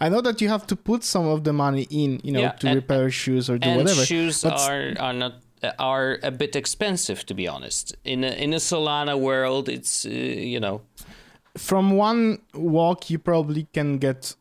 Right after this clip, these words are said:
Speaker 1: a few shoes.
Speaker 2: Mm,
Speaker 1: I-,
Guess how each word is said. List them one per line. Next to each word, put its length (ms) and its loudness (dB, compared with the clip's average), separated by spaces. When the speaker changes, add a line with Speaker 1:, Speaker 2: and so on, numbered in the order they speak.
Speaker 1:
a 100 -2
few 380 0
shoes. 480 -4
Speaker 2:
Mm, 1080 -4
Speaker 1:
I-, 80 -2